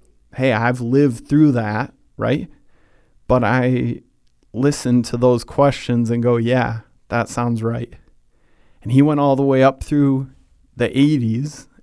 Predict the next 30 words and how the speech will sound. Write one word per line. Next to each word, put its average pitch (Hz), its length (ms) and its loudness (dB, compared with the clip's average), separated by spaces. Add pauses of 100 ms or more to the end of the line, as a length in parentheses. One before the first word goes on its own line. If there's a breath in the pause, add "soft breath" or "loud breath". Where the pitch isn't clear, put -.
(120)
And 120 120 -2
as 127 140 2
I 123 140 4
looked 131 320 -2
around 139 260 2
the 135 80 -2
table, 131 460 -4
some 131 240 -4
people 139 340 0
that 127 220 0
were 131 120 0
in 135 160 2
their 127 160 2
fifties 139 640 -2
and 127 140 0
sixties 131 600 -4
were 127 300 -4 (560 soft breath)
nodding 135 480 2
along 123 480 0
and 131 160 0
going, 123 280 0
"Yeah, 120 220 0
I, 120 160 -2 (320)
I 117 120 -4
relate 131 560 -2
to 131 120 -8
those 127 360 0
questions 120 720 -2
right 117 260 -4
now." 113 400 -8